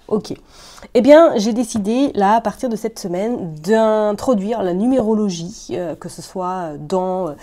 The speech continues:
les signes astrologiques et quand je vais commencer également mes,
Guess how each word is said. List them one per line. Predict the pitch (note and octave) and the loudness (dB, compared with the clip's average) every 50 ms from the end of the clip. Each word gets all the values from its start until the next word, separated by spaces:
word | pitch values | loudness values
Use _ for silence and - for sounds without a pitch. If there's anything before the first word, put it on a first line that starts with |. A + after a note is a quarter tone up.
| - - - - - - - | -18 -20 -20 -20 -18 -8 -4
les | F#3+ F#3 F#3+ | -2 -2 -2
signes | F#3 - - A#3+ A3+ G#3+ | -2 -6 -6 -4 -4 -4
astrologiques | G3+ - - - F#3+ F#3 F#3 E3+ F#3 C4+ E4 - F4+ - - - | -4 -6 -8 -6 -4 -2 -2 0 0 -2 -2 -2 -6 -8 -4 -2
et | G3+ A#3 C4 - - - _ _ _ _ _ | -2 -2 -2 -4 -8 -14 _ _ _ _ _
quand | - - G3+ G#2+ - - - | -4 -2 -2 -2 -2 -4 -6
je | E3+ F3 | -8 -6
vais | F3 E3+ F3 | -4 -4 -6
commencer | F3 - F3 D#3+ D#3 D3+ - - A#3+ A#3+ B3+ - - - | -6 -6 -6 -8 -8 -8 -10 -8 -8 -8 -8 -8 -6 -6
également | G3+ F3+ D#3 F3+ F3 E3+ F#3 G3+ A3+ - - | -6 -4 -4 -4 -4 -4 -4 -6 -6 -8 -8
mes, | - F3+ F3 F#3+ A3 - | -6 -4 -2 -2 -2 -2